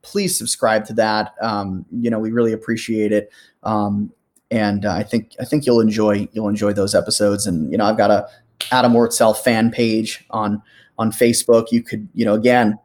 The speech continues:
you, you, I respond to everything. Um, I really believe that interaction is important. Um, I'm not on TikTok. I'm not, <laughs> I'm not on TikTok, but, uh, but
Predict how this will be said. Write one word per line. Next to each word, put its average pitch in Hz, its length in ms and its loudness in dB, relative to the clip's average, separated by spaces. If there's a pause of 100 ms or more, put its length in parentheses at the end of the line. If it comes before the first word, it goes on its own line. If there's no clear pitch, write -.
you, 120 280 0
you, 110 160 -4 (420)
I 123 120 0
respond 120 420 0
to 113 100 0
everything. 104 560 -4 (160)
Um, 101 260 -6 (280)
I - 20 -2
really 120 240 4
believe 113 240 2
that 110 140 4
interaction 104 520 0
is 104 120 -2
important. 101 500 -4 (320)
Um, 113 460 2 (340)
I'm 139 160 2
not 131 160 4
on 117 160 4
TikTok. 110 380 0 (500)
I'm 127 200 4
not, 123 180 2
<laughs> - 0 -
I'm 117 80 2
not 117 180 0
on 123 160 0
TikTok, - 680 -4
but, 101 320 0
uh, 87 240 0 (760)
but - 340 2